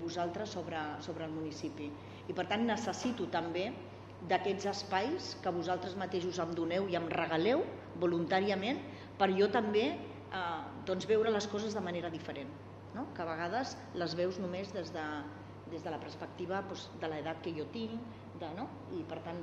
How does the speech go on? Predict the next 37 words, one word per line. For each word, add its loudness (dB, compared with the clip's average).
veure-ho 2
des -4
de, -4
amb -4
els -6
vostres -6
ulls -4
ens, -6
ens -6
ajuda -4
moltíssim. -4
Moltíssimes -2
gràcies -2
per -4
la -2
implicació, -4
consellers -4
i -4
conselleres. -2
Ara 2
em 4
sembla 0
que -2
haurem 0
de, 2
d'anar -2
cap -4
avall. 2
Em -4
sembla 0
que 2
haurem 4
d'anar 2
a 4
la -2
sala 2
polivalent, 2